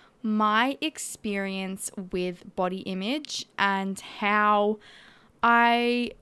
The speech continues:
used to be so self-conscious. I used to really struggle with accepting what I looked like, and, you know, I just, I just was very insecure, to now where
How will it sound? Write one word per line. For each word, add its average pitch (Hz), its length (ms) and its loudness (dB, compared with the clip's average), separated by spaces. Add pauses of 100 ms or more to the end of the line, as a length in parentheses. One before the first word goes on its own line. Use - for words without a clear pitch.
(100)
used 226 360 -4
to 269 40 -6
be 269 140 -2
so 226 500 -2
self-conscious. 208 1120 -4 (120)
I 202 120 4
used 214 380 -4
to 214 460 -2
really 214 480 -2
struggle 214 600 -4
with 226 160 -4
accepting 202 680 -6
what 180 160 -4
I 180 140 -2
looked 170 480 -10
like, 320 340 0 (540)
and, 262 340 2 (360)
you 262 120 -2
know, 277 140 0
I 254 100 2
just, - 300 -10 (100)
I 240 80 2
just 285 220 -8
was 339 120 -6
very 208 460 0
insecure, 208 920 -4 (400)
to - 140 -2
now 202 640 2
where 190 440 0